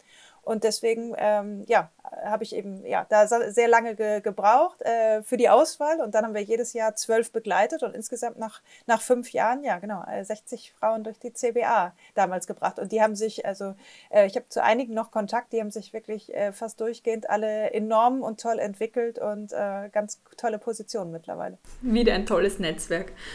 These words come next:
Speaker 2: Aber ja, Hut ab, ja, also von jemandem, äh, wie mir, der Personalverantwortung früher gehabt hat. Und ich habe schon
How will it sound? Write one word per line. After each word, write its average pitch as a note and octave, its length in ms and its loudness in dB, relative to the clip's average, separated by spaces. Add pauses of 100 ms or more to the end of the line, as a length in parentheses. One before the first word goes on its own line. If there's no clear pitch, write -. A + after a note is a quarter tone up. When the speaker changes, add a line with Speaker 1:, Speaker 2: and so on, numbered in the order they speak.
(120)
Speaker 2:
Aber G#3+ 140 8
ja, A3 400 8
Hut C#4+ 300 8
ab, G#3+ 300 4
ja, F#3+ 180 4
also A3 240 4
von A3 180 4
jemandem, A3 840 6
äh, G#3 220 4
wie G#3+ 180 4
mir, G#3+ 220 8
der A3+ 160 8
Personalverantwortung G#3+ 1120 2
früher G#3+ 200 4
gehabt A3 240 0
hat. A3 140 4 (320)
Und G#3+ 80 4
ich G#3+ 120 6
habe A3 120 6
schon G#3+ 440 6